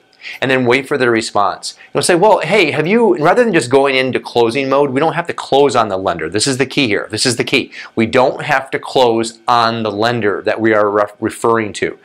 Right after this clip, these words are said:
We simply need to ask them a series of questions, and at the very end, ask them if this is something they'd like to take advantage of as well.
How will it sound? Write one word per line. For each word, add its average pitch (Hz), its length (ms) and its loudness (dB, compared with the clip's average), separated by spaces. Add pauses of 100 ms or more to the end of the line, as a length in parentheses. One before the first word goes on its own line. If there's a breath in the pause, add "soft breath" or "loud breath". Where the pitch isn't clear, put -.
(280 loud breath)
We 113 100 2
simply 143 320 0
need 131 120 0
to 117 100 0
ask 135 240 0
them 117 120 -2
a 107 40 -4
series 131 340 0
of 113 80 -2
questions, 120 480 -2
and 104 80 -4
at 101 60 -4
the 101 60 -14
very 113 280 2
end, 110 160 0
ask 110 340 -2
them 110 180 0
if 101 100 -4
this 107 160 -4
is 104 80 -4
something 110 220 -4
they'd 98 140 -4
like 98 220 -2
to - 100 -10
take 110 200 -4
advantage 95 360 -2
of 95 140 0
as 92 120 -2
well. 92 300 0